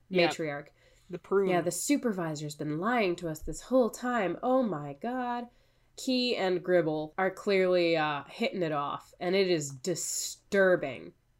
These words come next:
Speaker 1: It's
Speaker 2: Because they have
Speaker 1: gross.
Speaker 2: no way to show this other than, you know, maybe acting choices. No, no, no, my friends.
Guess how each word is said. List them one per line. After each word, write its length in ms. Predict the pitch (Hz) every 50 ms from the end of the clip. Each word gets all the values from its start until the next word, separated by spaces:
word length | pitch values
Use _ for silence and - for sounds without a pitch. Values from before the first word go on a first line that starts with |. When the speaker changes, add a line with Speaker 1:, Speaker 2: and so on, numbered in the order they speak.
| _ _ -
Speaker 1:
It's 200 | 202 196 - - - 190 165
Speaker 2:
Because 320 | 185 233 214 226 240 226 226
they 120 | 240 240
have 140 | 247 240 202
Speaker 1:
gross. 140 | 208 214 208
Speaker 2:
no 200 | 208 208 214 220
way 420 | 220 180 190 190 185 190 202 208
to 120 | - 214
show 360 | 196 - - - 208 247 277 -
this 340 | 160 147 160 214 - - - -
other 280 | 202 208 202 202 196
than, 400 | 180 180 175 170 170 175 - -
you 120 | 247 320 320
know, 260 | 247 180 170 175 180
maybe 460 | 175 170 151 165 180 180 165 - - -
acting 440 | 151 135 143 - - 262 247 262 254
choices. 540 | - 294 294 294 294 - 330 330 320 302 - - _ _ -
No, 360 | 185 180 180 180 208 247 254
no, 200 | 226 185 165 156
no, 380 | 151 143 156 190 202 185 156 139
my 180 | 147 127 120
friends. 500 | 135 - 143 131 95 78 85 135 175 -